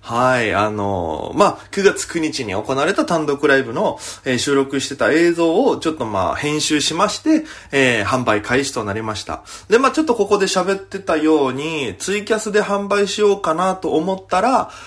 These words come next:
えー、マイナンバーカードが必要でとかっていうのがあったんで、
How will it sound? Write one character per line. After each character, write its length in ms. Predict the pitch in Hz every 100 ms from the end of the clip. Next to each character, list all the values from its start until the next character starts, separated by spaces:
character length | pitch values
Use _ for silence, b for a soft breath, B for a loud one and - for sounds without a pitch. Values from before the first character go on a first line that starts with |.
| B
え 220 | 156 151
ー、 40 | 143
マ 160 | 147
イ 60 | 147
ナ 120 | 143
ン 100 | 139
バ 160 | 131 131
ー 40 |
カ 180 | 131 135
ー 40 |
ド 120 | 123 107
が 120 | 104
必 220 | - -
要 180 | 151 147
で 160 | 208
と 140 | 220 160
か 100 | 120
っ 60 |
て 80 | -
い 20 |
う 40 | 113
の 60 |
が 80 | 98
あ 40 | 131
っ 60 | -
た 100 | 127
ん 100 | 113
で、 220 | 147 143